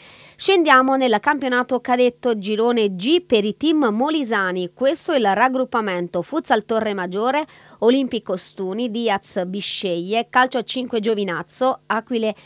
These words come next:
Molfetta, Futsal Capurso, Futsal Canosa, Sporting Venafro, Chaminade Campobasso, Free Time L'Aquila e Real Dem Montesilvano. Tra i sette team pugliesi inseriamo anche il Torre Maggiore, vincitrice del campionato molisano di Serie C.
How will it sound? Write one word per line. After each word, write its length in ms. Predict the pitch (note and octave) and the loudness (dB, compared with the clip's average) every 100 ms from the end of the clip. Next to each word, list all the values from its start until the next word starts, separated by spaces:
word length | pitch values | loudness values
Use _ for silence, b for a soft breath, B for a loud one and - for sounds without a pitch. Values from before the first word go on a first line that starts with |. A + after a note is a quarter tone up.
| b b | b b
Molfetta, 800 | A#3 C4 B3 - F#3 - A#3 A3+ | 2 2 2 -4 -4 -2 0 0
Futsal 460 | - D#4 - F#3 | 0 -4 0 -2
Capurso, 640 | - B3 G3+ F3+ F3 - C4 | 0 -2 0 -8 -6 -2 -2
Futsal 440 | D4 D4 G#3 F3+ | -2 -4 -4 -4
Canosa, 600 | - B3 A#3 F#3 F#3 F#3+ | 0 2 2 -2 -2 -2
Sporting 580 | F3+ - C4+ B3+ G#3+ F#3+ | -4 -4 -4 0 -2 -2
Venafro, 480 | F3+ F3+ G3+ C4 E4+ | -2 0 0 0 -6
Chaminade 540 | - C4+ B3 A3+ F#3+ | -4 -2 0 -2 -2
Campobasso, 840 | - A#3 A3+ F3 E3+ C#3+ - C4 B3 | 0 0 0 -4 -4 -4 -2 -2 -2
Free 360 | - B3+ B3+ | -2 -4 -2
Time 480 | B3 G#3+ G#3 G3+ F#3 | 2 2 2 -2 -2
L'Aquila 560 | F#3 F#3 F#3 C4 C4+ C4+ | 0 0 0 0 0 0
e 160 | A3 | -2
Real 420 | G3+ A#3 F#3 F3+ F3 | 0 2 2 0 -2
Dem 320 | G#3 C4+ E4 | 0 0 0
Montesilvano. 1120 | C4+ F3 E3+ F#3+ F#3 - F#3 E3 E3 E3+ F3 | -2 -2 -4 -4 -6 -4 -6 -2 -4 -2 0
Tra 120 | A3 | 2
i 100 | C4 | 2
sette 360 | - F#4+ - A3 | 4 2 4 2
team 300 | C#4 C4 G#3 | 4 2 2
pugliesi 480 | B3+ A#3 G3 F#3 | 0 0 0 0
inseriamo 460 | C#4 D4 C#4 G3+ G#3 | -2 2 4 4 4
anche 220 | A3+ A3+ | 2 2
il 100 | G#3 | 0
Torre 240 | B3+ B3 A#3 | 2 2 2
Maggiore, 520 | A3+ G#3+ A#3+ G#3+ G3+ | 0 2 4 4 4
vincitrice 800 | F#3 C4+ C4+ C4+ A3+ G#3 G3+ A#3+ | 2 0 0 -2 -2 -2 0 -2
del 100 | G#3 | 0
campionato 440 | A#3 B3+ A#3+ F#3+ | 0 2 0 0
molisano 400 | G#3 A#3+ G3+ G3 | 0 0 0 0
di 80 | F#3 | -4
Serie 260 | F#3+ F3+ | -4 -6
C. 260 | - - F#3+ | -8 -6 -6